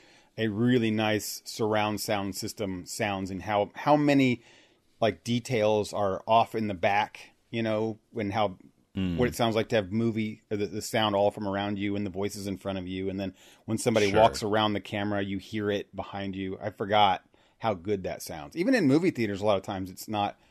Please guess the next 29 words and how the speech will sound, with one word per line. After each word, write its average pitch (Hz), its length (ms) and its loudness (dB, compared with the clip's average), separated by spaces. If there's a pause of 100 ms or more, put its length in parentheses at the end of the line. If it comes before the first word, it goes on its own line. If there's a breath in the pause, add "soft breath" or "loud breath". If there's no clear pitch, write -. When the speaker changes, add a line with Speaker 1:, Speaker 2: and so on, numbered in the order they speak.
(500)
Speaker 1:
if 123 100 -6
you're 127 80 4
not 127 120 6
in 110 40 -2
the 117 80 -4
right 113 240 2
seats, - 560 -4 (320)
you 104 140 -8
don't 101 340 -2
have 101 280 -4
as, - 180 -14 (280)
as 92 160 -12
well, 78 300 -6
right? 85 300 -10 (440 soft breath)
Um, 98 120 -4
Speaker 2:
Right, 78 260 -4
right. 67 380 -8
Speaker 1:
but - 100 -12
thi-, 151 220 0
yeah, 107 240 0
this 104 180 -10
was, 117 220 -8
this 123 180 -6
was 262 100 -6
pretty, 220 340 -2
pretty - 260 -6
fun - 160 4
and 147 60 4
exciting. 135 280 2